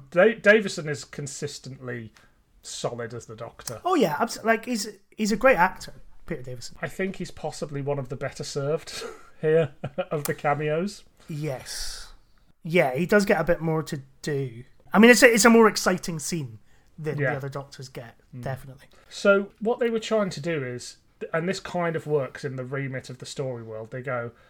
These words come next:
Speaker 1: "Okay, so we can, we've obviously had the Seventh Doctor already, and we know the Seventh Doctor's died, so we're visiting the people he should have become." Makes sense. Then Tom Baker, the Fourth Doctor,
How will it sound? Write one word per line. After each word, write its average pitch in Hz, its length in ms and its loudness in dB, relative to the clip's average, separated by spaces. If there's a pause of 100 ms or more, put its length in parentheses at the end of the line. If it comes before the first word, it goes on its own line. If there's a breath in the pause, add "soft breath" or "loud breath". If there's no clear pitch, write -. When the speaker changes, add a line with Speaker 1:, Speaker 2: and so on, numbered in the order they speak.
(160 soft breath)
Speaker 1:
"Okay, 123 320 -6
so 135 260 -4
we 139 160 -8
can, 139 360 -8 (520 soft breath)
we've 143 140 -4
obviously 175 240 -2
had 156 100 -2
the 147 60 -6
Seventh 143 320 -4
Doctor 135 360 -6
already, 117 500 -8
and 120 100 -10
we 120 60 -12
know 127 120 -6
the 135 60 -8
Seventh 127 300 -10
Doctor's 127 320 -12
died, 110 380 -10 (300 soft breath)
so 123 440 -8 (120)
we're 143 120 -2
visiting 143 420 -6
the 139 80 -6
people 135 500 -8 (160)
he 131 120 -10
should 135 280 -4
have 123 160 -10
become." 117 440 -10 (260)
Makes 127 340 -6
sense. 123 440 -12 (280)
Then 143 500 0 (220)
Tom 240 260 -6
Baker, 156 380 -2
the 127 80 -10
Fourth - 340 -6
Doctor, 120 460 -12